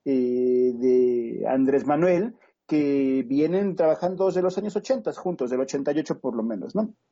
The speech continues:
Octavio Ramírez, Romero Oropesa, perdón, es actualmente el director general de Petróleos Mexicanos. Entonces, <laughs> si tú ya tienes ahí al gobernador de Tabasco y ahora también tienes, eh,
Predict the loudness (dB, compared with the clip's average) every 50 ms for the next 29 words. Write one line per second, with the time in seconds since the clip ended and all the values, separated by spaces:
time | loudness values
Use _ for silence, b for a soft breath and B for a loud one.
0 | _ _ _ _ -10 -4 -4 -2 0 2 2 2 2 2 0 0 0 -2 -2 0
1 | -2 -2 -2 -2 -4 -4 -2 -2 0 0 0 0 0 0 -2 -2 -2 -2 -2 -2
2 | -2 -2 -2 -2 -2 -4 -6 B B B B B -4 -4 -2 -4 -4 -2 0 0
3 | 0 0 -2 -4 -4 -4 -4 -4 -4 -2 -2 -2 -2 -2 -4 -2 -4 -4 -4 -2
4 | -4 -4 -2 -2 -2 -2 -2 -4 -4 -6 -4 -2 0 0 0 0 -2 -4 -6 -6
5 | -4 -2 0 0 0 -2 -8 -14 -20 -20 b b b b b b -6 -2 0 0
6 | 0 0 -4 _ _ -12 -8 -6 -4 -4 -4 -4 -4 -2 0 0 0 2 0 0
7 | 2 0 0 2 2 2 2 2 0 0 -2 -4 -6 B B B B _ 0 0
8 | 0 2 0 0 0 0 0 0 -2 0 0 0 0 2 2 4 4 4 2 0
9 | -2 -6 -8 -8 -8 -6 -6 -6 -4 -4 -4 -6 -8 -12 -16 _ -16 -16 -14 -10
10 | -6 -2 0 2 2 2 2 0 -2 -4 -4 -4 -6 -6 -4 -2 0 0 0 0
11 | -4 -6 -8 -10 -12 -18 _ _ -2 0 2 2 2 2 0 0